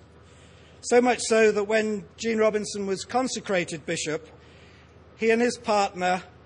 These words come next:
Mark, and the presiding bishop, who con-, who conducted the service, all had to wear bulletproof vests. Outside, mounted police kept order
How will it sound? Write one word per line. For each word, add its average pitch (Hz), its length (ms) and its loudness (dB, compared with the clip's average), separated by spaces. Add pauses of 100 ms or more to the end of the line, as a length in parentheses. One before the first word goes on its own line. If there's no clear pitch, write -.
(400)
Mark, 185 480 2 (600)
and 226 200 0
the 233 60 0
presiding 202 600 0
bishop, 175 500 -2 (440)
who 202 120 0
con-, 190 340 -8 (160)
who 214 180 -4
conducted 202 640 -2
the 151 60 -8
service, 160 640 -4 (440)
all 226 300 6
had 208 240 -6
to 214 100 -8
wear 185 380 0 (320)
bulletproof 196 640 0 (100)
vests. - 720 -4 (1000)
Outside, 220 720 0 (480)
mounted 226 520 -2
police 202 500 -2 (100)
kept - 340 -4 (720)
order 190 560 -2